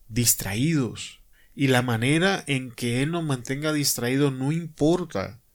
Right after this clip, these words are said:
siempre y cuando nosotros hagamos uso de los materiales equivocados en la construcción de nuestra alma.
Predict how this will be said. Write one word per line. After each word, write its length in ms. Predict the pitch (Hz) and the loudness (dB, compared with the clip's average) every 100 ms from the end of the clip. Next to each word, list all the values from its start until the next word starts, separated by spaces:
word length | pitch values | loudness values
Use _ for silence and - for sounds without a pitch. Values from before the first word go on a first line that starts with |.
| _ - | _ -8
siempre 640 | - - 127 143 170 170 | 0 0 2 2 0 -2
y 40 | 147 | 0
cuando 420 | 147 160 165 156 | 0 0 -2 -6
nosotros 640 | 123 113 - 147 156 160 143 | -4 -4 0 0 0 -4 -2
hagamos 480 | 117 135 151 147 - | 0 0 -2 -6 -2
uso 380 | 147 165 - 135 | -2 -2 -2 0
de 120 | 127 | 2
los 140 | 113 | 0
materiales 640 | 117 117 117 120 135 156 156 | -2 -2 -2 0 0 0 -2
equivocados 840 | 139 120 110 98 131 147 151 139 | -4 -4 -4 -4 -2 0 0 -2
en 120 | 127 | -2
la 120 | 120 | -4
construcción 520 | 117 117 113 110 123 135 | -4 -6 -4 -6 -6 -6
de 100 | 135 | -4
nuestra 460 | 135 131 113 113 | -4 0 2 2
alma. 380 | 135 139 107 | 2 -2 -6